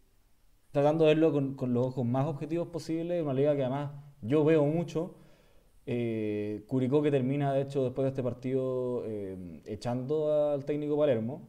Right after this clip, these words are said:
Me parece que eso ya dice mucho. Un Curicó que se pierde unos goles realmente que, que, que, que uno no puede creer que sean del fútbol profesional. Y la U con muy pocas ideas, se le lesiona a Pablo Aránguiz en una cancha que además, dicho sea de paso, podía lesionar a cualquiera, podían expulsar a cualquiera porque estaba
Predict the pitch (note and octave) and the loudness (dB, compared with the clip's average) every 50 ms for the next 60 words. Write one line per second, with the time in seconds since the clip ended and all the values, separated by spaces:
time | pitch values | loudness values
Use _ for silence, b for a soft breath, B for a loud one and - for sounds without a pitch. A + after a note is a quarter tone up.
0 | - - - A2 A2 A2+ A#2+ A#2+ B2 B2 B2 A#2+ B2 A#2+ A#2 A#2 A#2+ A#2+ A#2 C3 | -20 -14 -8 -6 -6 -4 -4 -6 -6 -8 -8 -6 -6 -4 -2 -2 -2 -4 -4 -4
1 | B2 A#2 A2+ A2 - C3+ C#3 C#3+ - B B B B B B D3+ C#3+ D3+ D#3 D3 | -4 -4 -4 -6 -6 -10 -10 -10 -12 B B B B B B -6 0 2 2 4
2 | C3+ C#3+ C#3 C#3 C#3+ C#3+ C3+ C3+ C3 C3+ C3+ B2 A2 G#2 A#2+ B2 C3 A#2+ A2 A#2+ | 4 4 2 0 0 0 0 0 2 2 0 -2 -2 -2 -2 -2 -2 -2 -2 -2
3 | A#2+ A#2+ B2 C3 B2+ B2+ - C#3 C3 B2+ B2+ A#2+ A#2+ A#2 A2 A#2 - - - _ | -2 -2 -2 -4 -4 -6 -6 -6 -6 -4 -4 -4 -4 -6 -6 -10 -12 -20 -20 _
4 | _ _ _ _ _ _ _ - B2 - - - - A2+ - - - C3 B2+ C3 | _ _ _ _ _ _ _ -6 -6 -6 -8 -10 -10 -12 -10 -10 -6 -4 -2 -2
5 | C3 C3 B2+ B2+ C3+ C3+ C#3 C3+ C#3 D3 C#3 C#3+ C#3+ C#3 D3 C#3+ C#3 C3+ C#3 D3 | 0 0 0 0 2 2 2 2 2 0 0 -2 -4 -4 -4 -4 -4 -4 -4 -2
6 | D3 C#3+ C#3 C#3+ B2+ A2+ A#2 A#2+ C3+ D#3+ C#3 A2 - b b b b b b b | -4 -4 -4 -4 -6 -6 -6 -4 -4 -4 -4 -6 -8 b b b b b b b
7 | b b b b b b _ _ _ _ - - D3 D#3 D3+ D3+ D3+ D3+ D3 D3 | b b b b b b _ _ _ _ -2 2 4 4 6 6 4 4 6 6
8 | C#3+ D#3+ G3 G#3+ F3+ F#3 E3 E3 F#3+ A3 - G#3+ G3 F#3 F#3 E3+ E3+ F3+ F#3 F#3+ | 6 8 6 4 4 2 0 2 2 2 2 2 0 2 2 2 2 2 2 2
9 | F#3 - - D#3+ D3+ D3 C#3+ C#3 C#3 C#3+ E3 E3+ D#3+ E3 E3 E3 D#3 C#3+ D#3 D#3+ | 0 0 -2 -2 -2 0 0 0 0 0 -2 0 2 2 2 4 4 4 4 2
10 | E3 D#3 D#3+ D3+ D3 C#3+ C#3 D#3 D#3+ D3+ - D#3+ C#3+ B2+ C3 B2+ B2+ C3+ C#3+ C#3+ | 2 2 2 2 2 2 2 2 0 0 -2 -2 0 0 0 0 0 0 0 0
11 | D3 C#3+ D3 C3 B2 C#3+ C#3 C3+ C3 C3 C#3 C3+ C#3 C#3+ C#3+ C#3 C#3 - - C3 | -2 -2 -2 -2 0 2 4 4 4 4 2 -2 0 -2 -2 -2 -2 -2 0 2
12 | C3+ C3+ C3+ C3 C3+ C3 C3 C3 B2+ A#2+ A2+ G#2+ - C#3 C3+ C3 C3+ C3+ C3+ B2 | 4 4 4 2 2 0 0 0 0 0 0 -2 -2 0 0 2 2 2 2 2
13 | B2 B2+ B2+ C3 B2 - C3 A2+ - B2+ B2+ B2 A#2+ A#2 A#2+ - C3 C#3 C3+ C3 | 0 0 -2 -2 -4 -8 -8 -6 -4 -2 0 0 0 -2 -4 -4 -2 0 0 0
14 | C3 C3 A#2 - - B2 B2 B2+ A#2+ - - | -2 -4 -10 -10 -6 -4 -2 -2 -2 -4 -8